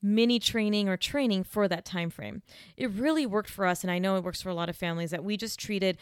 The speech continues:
the overnight from seven to seven, and we read him. So we are finding that from seven to seven, now we end up putting him down around seven fifteen.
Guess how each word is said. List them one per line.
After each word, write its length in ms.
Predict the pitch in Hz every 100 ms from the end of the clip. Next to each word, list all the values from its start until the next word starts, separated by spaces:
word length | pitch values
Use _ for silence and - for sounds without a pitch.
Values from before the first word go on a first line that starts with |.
| - -
the 120 | -
overnight 580 | 214 220 226 202 185 180
from 160 | 180
seven 360 | 190 190 175 233
to 100 | 302
seven, 460 | - 180 156 165 - - -
and 180 | 202 196
we 100 | 196
read 220 | 180 170
him. 320 | 151 160 - _ - _
So 200 | - 202
we 180 | 208
are 80 | 220
finding 380 | 214 214 208 202
that 220 | 190 - _
from 140 | - 190
seven 240 | 208 202
to 80 | 214
seven, 260 | 208 185 180
now 160 | 180
we 180 | 185 185
end 140 | -
up 100 | 185
putting 200 | - 196
him 100 | 190
down 240 | 185 175 175
around 160 | 170
seven 240 | 170 185 175
fifteen. 560 | - 170 - 214 208